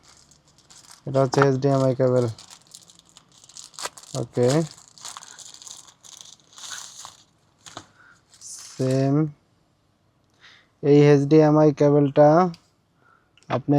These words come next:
রাউটারে, রাউটারের পিছনে লাগিয়ে নিতে হবে। যেটা হচ্ছে রাউটার, এর পিছনে লাগাতে হবে। এটা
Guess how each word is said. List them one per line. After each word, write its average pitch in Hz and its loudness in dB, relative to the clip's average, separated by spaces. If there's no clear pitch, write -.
রাউটারে, 143 4
রাউটারের 147 4
পিছনে 143 -2
লাগিয়ে 143 2
নিতে 147 -2
হবে। 135 0
যেটা 139 -6
হচ্ছে 139 -4
রাউটার, 139 0
এর 143 -10
পিছনে 143 -8
লাগাতে 139 -4
হবে। 135 -4
এটা 139 -8